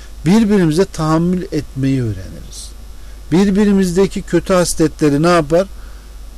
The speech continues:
Birbirimizdeki iyi hasletlerle yer değiştirmesini öğreniriz. Ama herkes gruplaşır, herkes kendine şey insanlara giderse ne olur?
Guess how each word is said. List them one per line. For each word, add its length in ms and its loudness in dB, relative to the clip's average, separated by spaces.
Birbirimizdeki 840 4
iyi 240 2
hasletlerle 800 -2
yer 200 -2
değiştirmesini 840 -10
öğreniriz. 680 -14
Ama 240 4
herkes 400 4
gruplaşır, 600 0
herkes 440 0
kendine 640 -4
şey 340 2
insanlara 520 -4
giderse 640 2
ne 60 4
olur? 280 4